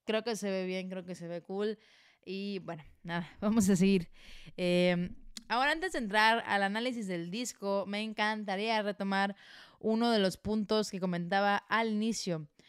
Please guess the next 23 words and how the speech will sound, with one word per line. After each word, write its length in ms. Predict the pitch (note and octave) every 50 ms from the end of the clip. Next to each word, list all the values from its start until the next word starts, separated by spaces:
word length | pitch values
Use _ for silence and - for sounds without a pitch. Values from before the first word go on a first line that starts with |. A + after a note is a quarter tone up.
| - - - - - _ _
Natalia 680 | G3 G3+ G3+ G3+ F#3 - - A#3+ B3+ B3+ B3 B3 A#3+
no 420 | A#3 A3+ A3+ A3 A3+ A#3+ B3 B3+ B3+
es 160 | B3 A#3+ -
una 160 | A3 A3 G#3+
artista 460 | G3 F3+ - - A3+ G3+ - - A3
que 120 | - - G#3
haga 200 | G3+ G#3 G3 G3
música 680 | G3 G3 G#3+ A#3+ A#3+ - - G#3 G3 - G3+ G3 G3+
buscando 680 | F#3+ F#3+ F3+ - - - G#3 G#3 G#3 G#3 G#3+ G#3+ G3 F#3
reconocimiento 1080 | G3 A3 A#3+ A#3 A3+ A#3+ A3+ A#3 G#3+ - - G3 G3 G3 G3 G3 F3+ G#3 G#3 G3+ - _
o 140 | - A3 A3+
llegar 440 | A3+ G#3 G#3 G3 F#3+ F#3 F#3 F#3+ -
a 120 | - F#3
todas 340 | F3 - - G3+ G3 G3 F#3+
las 180 | F#3 F3 D#3+ -
playlists 560 | - F#3+ F#3 F3+ F3+ F#3 F3+ F3+ F3 - -
disponibles. 880 | - F3 F3 G3 G#3+ - - G3 F#3 F#3+ G#3 G#3 F#3+ E3+ - F3 - - _ _ _ _ _ _ _ - - - _ _
No 360 | G3 G3+ G#3+ A#3 A#3+ B3 B3
es 200 | B3 B3 A#3+ -
esa 180 | A#3+ A3 A3 A3+
su 200 | - - G3+ F3+
primera 420 | - F3+ F3+ F3+ F#3 F#3+ F#3+ F#3+
motivación 640 | F#3 F3+ F3+ E3+ - F3 E3+ E3+ D#3+ - F3 F3 F3